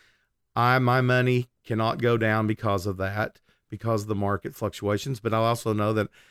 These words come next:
I've got an income for the rest of my life. So, Tony, you know, that, that, um, is so important, and it, it kinda brings me into the, the last, uh, part of this segment that I wanna talk about, which is,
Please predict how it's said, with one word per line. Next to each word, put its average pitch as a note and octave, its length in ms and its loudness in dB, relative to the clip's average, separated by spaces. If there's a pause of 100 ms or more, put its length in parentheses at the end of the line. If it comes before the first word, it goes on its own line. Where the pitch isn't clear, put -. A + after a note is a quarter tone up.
(160)
I've A#2+ 180 -2
got A#2 240 2
an A2+ 80 0
income G#2+ 680 -2
for - 120 -4
the A2 80 2
rest A2 220 0
of G#2 40 -6
my G2+ 80 -2
life. G2+ 360 -4
So, G#2 260 -2 (520)
Tony, F#3+ 240 6
you D#3+ 80 6
know, D3+ 80 6
that, D#3+ 420 4
that, D3 420 4 (220)
um, A2+ 540 2
is A#2+ 180 2
so D#3+ 440 4
important, A#2 600 0
and A2 260 0
it, - 80 -4
it - 320 -6
kinda C#3+ 260 0
brings B2 420 0
me A#2 160 0
into A2+ 280 -2
the, G2 240 0 (600)
the A#2 80 0
last, A#2+ 580 2
uh, A2+ 360 0 (420)
part C3 300 2
of G2+ 180 -2
this B2 240 4
segment G2+ 760 0 (420)
that A#2 120 2
I A2+ 80 4
wanna A2 240 2
talk D3+ 300 -4
about, G2+ 480 0 (380)
which A#2+ 320 0
is, G#2+ 640 2